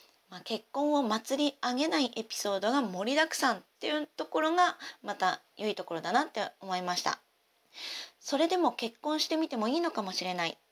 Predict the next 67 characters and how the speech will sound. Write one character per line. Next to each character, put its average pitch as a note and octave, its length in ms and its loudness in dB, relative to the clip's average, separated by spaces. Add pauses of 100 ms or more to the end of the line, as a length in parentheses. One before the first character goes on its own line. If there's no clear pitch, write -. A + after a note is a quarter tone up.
(200)
と B3+ 100 -4
思 B3 220 2
え A#3+ 80 0
る A3+ 120 2
瞬 A3+ 240 0
間 A#3 220 0
が A#3+ 80 -2
あ B3+ 40 -2
れ C#4 100 -4
ば、 E4+ 120 4 (220)
き A3+ 120 -6
っ A3+ 40 -12
と G#3 160 -8
道 G3+ 120 -4 (140)
は G3 80 4
ひ G#3+ 180 0
ら-、 F#3+ 80 0 (300)
開 F3+ 120 0
け F3+ 100 -2
る。 - 140 -2 (760)
と、 E4+ 80 0
ま D#4+ 120 2 (200)
あ、 G#3 60 -16
読 G#3+ 280 0
後 F4 160 6
感 C#4+ 260 2
は F4 200 6 (220)
明 G3+ 80 -2
る F#3+ 80 0
い G3 100 -2
作 - 240 -8
品 F3+ 280 -2
で A3 160 4
す。 - 220 -2 (880)
え F3+ 200 -16
ー、 D#4+ 140 0
現 E4+ 80 0
在 G#3+ 180 2
婚 G#3 240 -6
活 - 300 -4
中、 F3 280 -4 (220)
妙 B3 200 0
齢 C#4+ 160 0
の B3+ 160 -2
独 G#3+ 200 -2
身 A3+ 260 -4
の C4 220 0
子 - 180 -6
を G3+ 60 -2
持 F#3+ 180 -4
つ - 260 -10
親 F#3 180 0
御 E3+ 100 -4
さ E3 200 -2
ん。 D3+ 80 -10 (840)
現 C4 220 -2
代 C#4+ 160 4
日 C4+ 140 0
本 C4+ 200 0
に B3+ 120 0
お A#3 80 -2
け B3+ 120 -6
る D4+ 120 2
様 A#3+ 240 0
々 A#3+ 200 0
な G3+ 120 -4
結 F#3+ 200 -8